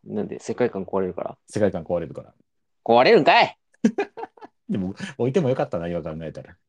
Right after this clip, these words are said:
Speaker 2: <laughs> 買ったら面白いしな。
Speaker 1: でも、プレゼントでもつけちゃえばよかったのに、それ。
Speaker 2: 確かに、
Speaker 1: サコッシュ買った人に。
Speaker 2: プレゼント。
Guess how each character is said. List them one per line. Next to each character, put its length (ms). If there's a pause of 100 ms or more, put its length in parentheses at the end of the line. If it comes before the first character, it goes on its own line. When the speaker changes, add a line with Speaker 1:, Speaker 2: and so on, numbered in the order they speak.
(680)
Speaker 2:
<laughs> 840 (2250)
買 180
っ 60
た 80
ら 80
面 140
白 160
い 40
し 120
な。 280 (1600)
Speaker 1:
で 80
も、 60
プ 180
レ 100
ゼ 80
ン 80
ト 80
で 100
も 140
つ 80
け 140
ち 60
ゃ 20
え 20
ば 40
よ 60
か 40
っ 40
た 80
の 100
に、 120 (100)
そ 60
れ。 80 (140)
Speaker 2:
確 200
か 100
に、 40
Speaker 1:
サ 80
コ 60
ッ 80
シ 60
ュ 40
買 100
っ 40
た 80
人 140
に。 60
Speaker 2:
プ 40
レ 0 (320)
ゼ 120
ン 40
ト。 40